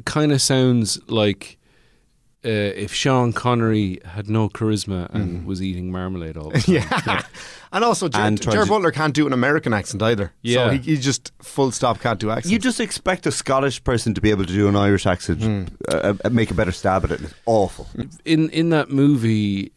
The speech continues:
Speaker 1: uh, she's American, right?
Speaker 3: Yeah,
Speaker 1: Yeah.
Speaker 3: she
Speaker 1: And
Speaker 3: is in the film. I don't know if she is in the
Speaker 1: But
Speaker 3: book.
Speaker 1: I don't know why they just make him Scottish.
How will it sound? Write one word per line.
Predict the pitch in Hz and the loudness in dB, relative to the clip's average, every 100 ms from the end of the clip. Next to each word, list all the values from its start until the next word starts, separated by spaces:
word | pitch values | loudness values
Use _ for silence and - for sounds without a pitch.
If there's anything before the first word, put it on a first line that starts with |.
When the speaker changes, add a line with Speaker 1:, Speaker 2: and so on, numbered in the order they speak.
| - | -6
Speaker 1:
uh, | 101 101 98 95 92 95 | -2 2 2 2 0 -4
she's | 101 139 139 | -2 2 2
American, | 123 120 123 - 82 78 | 4 2 2 0 -8 -8
right? | 80 107 - - - - - - _ - | -8 -10 -12 -20 -20 -20 -20 -20 _ -12
Speaker 3:
Yeah, | - 92 87 80 - 107 | -2 2 2 2 -2 -2
Speaker 1:
Yeah. | 101 | 0
Speaker 3:
she | 107 | 2
Speaker 1:
And | 107 | 2
Speaker 3:
is | |
in | 110 | 0
the | 95 | -2
film. | - - 95 92 82 - - - | -4 -4 -2 -2 -6 -12 -20 -10
I | 90 | -6
don't | 92 | -2
know | 92 | -2
if | 87 | -2
she | - | 0
is | 87 80 | 0 0
in | 80 | 0
the | 78 78 - _ _ _ _ _ - | 0 -2 -6 _ _ _ _ _ -12
Speaker 1:
But | - 170 | -4 -4
Speaker 3:
book. | - | -2
Speaker 1:
I | 175 | -2
don't | 240 240 | 0 0
know | |
why | 233 | 0
they | 220 | 0
just | 208 190 - - 95 - 196 | -2 -4 -6 -14 -18 -10 -4
make | 214 | -2
him | 165 | -2
Scottish. | 127 127 175 160 - - | -2 -2 -2 -4 -8 -12